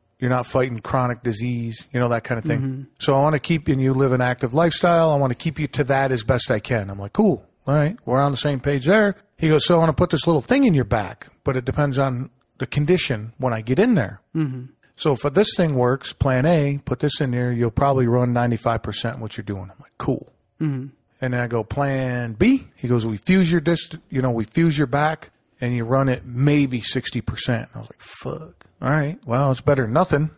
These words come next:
Speaker 1: you know?"
Speaker 2: Mm-hmm.
Speaker 1: And he starts, like, gathering his things. And I was like, "Uh, plan C?" And he goes, "Oh, yeah, you never walk again." And then he, he walked out the door, and I was like, "Motherfucker, son of a bitch."
Speaker 2: <laughs> Oh, my God.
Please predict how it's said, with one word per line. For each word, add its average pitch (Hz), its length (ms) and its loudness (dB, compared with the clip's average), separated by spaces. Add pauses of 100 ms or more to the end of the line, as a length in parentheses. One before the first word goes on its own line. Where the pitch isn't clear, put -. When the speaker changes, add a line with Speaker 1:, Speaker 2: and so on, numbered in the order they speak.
(120)
Speaker 1:
you 127 80 2
know?" 143 140 2
Speaker 2:
Mm-hmm. 135 300 -4 (200)
Speaker 1:
And 165 120 2
he 160 100 2
starts, 175 340 0
like, 175 200 2
gathering 156 440 2
his 131 200 -2
things. 180 480 0 (320)
And 156 80 0
I 156 80 6
was 156 100 2
like, 147 140 6
"Uh, 160 480 4
plan 196 400 2
C?" 240 260 2
And 233 80 4
he 160 60 2
goes, 139 180 0
"Oh, 240 160 6
yeah, 151 140 4
you 127 100 0
never 135 220 0
walk 131 260 2
again." 101 300 -6 (200)
And 127 200 -4
then 127 420 0
he, 143 80 -2
he 156 60 4
walked 139 260 4
out 131 140 2
the - 40 -4
door, 117 260 2
and 110 80 -4
I 113 40 0
was 110 100 -2
like, 110 140 -8
"Motherfucker, - 460 -6 (260)
son 233 240 -6
of 254 80 2
a 185 200 0
bitch." - 360 -6
Speaker 2:
<laughs> - 60 -20 (240)
Oh, 165 160 -14
my 147 140 -8
God. - 460 -16